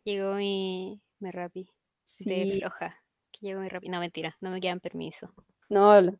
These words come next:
Speaker 2: después de, después de la odisea de intentar de armar, weón, ¿qué te vaya a poner a cocinar?
Speaker 1: Ay, el Día del Papá, ese, ese era mi, mi Rappi,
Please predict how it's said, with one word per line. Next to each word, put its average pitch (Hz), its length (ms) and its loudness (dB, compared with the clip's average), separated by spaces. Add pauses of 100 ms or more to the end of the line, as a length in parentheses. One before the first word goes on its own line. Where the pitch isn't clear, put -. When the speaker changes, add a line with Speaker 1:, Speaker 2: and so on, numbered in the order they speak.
(200)
Speaker 2:
después 202 380 0
de, 214 380 10
después 233 280 8
de 262 120 10
la 277 160 10
odisea 233 440 8
de 247 60 8
intentar 240 460 6
de 247 60 10
armar, 220 360 6
weón, 254 260 6
¿qué 233 220 2
te 262 60 2
vaya 240 140 6
a - 20 8
poner 240 160 4
a 240 40 0
cocinar? 208 360 0 (260)
Speaker 1:
Ay, 269 460 10 (320)
el 220 180 2
Día 220 140 0
del 240 120 0
Papá, 202 540 2
ese, 226 460 -4
ese 247 220 -6
era 262 180 -2
mi, 254 840 -4 (320)
mi 214 140 -8
Rappi, 190 360 -6